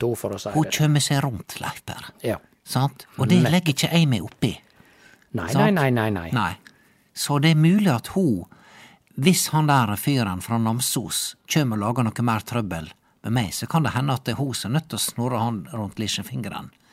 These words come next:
Speaker 1: Ja, nettopp.
Speaker 2: Hvis hun har vært opp i den, eh, rammemadrassa før.
Speaker 1: Ja.
Speaker 2: Ja.
Speaker 1: Nei, det er altså det eneste forsonende trekket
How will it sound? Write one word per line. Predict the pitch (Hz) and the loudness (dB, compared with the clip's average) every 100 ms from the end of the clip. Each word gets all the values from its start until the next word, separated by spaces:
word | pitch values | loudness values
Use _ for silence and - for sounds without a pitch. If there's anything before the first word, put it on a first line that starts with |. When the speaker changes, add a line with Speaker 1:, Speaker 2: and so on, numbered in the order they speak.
| - | -10
Speaker 1:
Ja, | - 110 110 | -2 0 0
nettopp. | 110 | 0
Speaker 2:
Hvis | 131 - | 0 0
hun | 143 117 | 0 2
har | 113 | 2
vært | 131 120 107 | 2 0 0
opp | 120 - _ | -2 -6 _
i | - 107 | -6 -2
den, | 113 101 95 | 0 0 -4
eh, | 85 - _ _ _ _ _ 120 | -6 -14 _ _ _ _ _ 0
rammemadrassa | 113 117 120 120 131 - 95 | 2 4 4 4 4 2 -2
før. | - 110 110 - - _ | -2 -4 -6 -14 -20 _
Speaker 1:
Ja. | 135 107 - - - - | -2 -2 -4 -16 -20 -18
Speaker 2:
Ja. | - 98 | -12 -6
Speaker 1:
Nei, | 120 127 170 | -2 0 0
det | 156 | 0
er | 165 175 | 2 2
altså | 170 - | 2 0
det | 143 | -4
eneste | 135 156 175 - 131 | -2 -2 -4 -4 -4
forsonende | - 120 - 185 147 117 107 104 | -2 -4 0 0 2 2 0 -2
trekket | 107 151 143 _ | -4 -2 -4 _